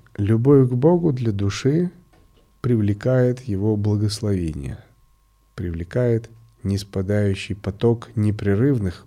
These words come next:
постоянных и вечных благословений. Природа души — постоянно быть в связи с Богом и получать такие благословения. То, что душа не в связи с Богом и не получает благословений,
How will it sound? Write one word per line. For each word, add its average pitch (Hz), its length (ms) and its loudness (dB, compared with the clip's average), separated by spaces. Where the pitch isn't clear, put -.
постоянных 101 800 -2
и 92 40 -6
вечных 98 460 -4
благословений. 82 840 -6
Природа 151 440 4
души — 92 520 -2
постоянно 131 680 2
быть 117 200 2
в - 80 -10
связи 143 380 4
с 139 100 0
Богом 135 440 4
и - 20 4
получать 127 580 2
такие 90 360 0
благословения. 82 800 -2
То, 113 160 2
что 117 180 -2
душа 131 320 2
не 117 160 4
в 117 60 0
связи 127 400 4
с 107 80 2
Богом 85 420 0
и 104 60 4
не 120 160 4
получает 135 640 2
благословений, 90 840 0